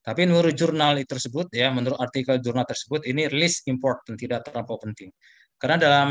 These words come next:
editor, dalam sebuah jurnal itu biasanya sudah ada editor bahasa ya, language editor.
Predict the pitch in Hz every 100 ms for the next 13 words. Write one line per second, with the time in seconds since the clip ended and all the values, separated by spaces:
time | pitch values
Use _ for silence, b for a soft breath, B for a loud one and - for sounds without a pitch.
0 | 131 131 131 - 139 131 131 135 131 127
1 | 127 127 127 123 180 143 117 135 156 156
2 | - _ _ - 131 147 151 156 156 175
3 | 131 131 131 135 131 120 120 123 127 -
4 | 131 110 110 113 110 90 98 -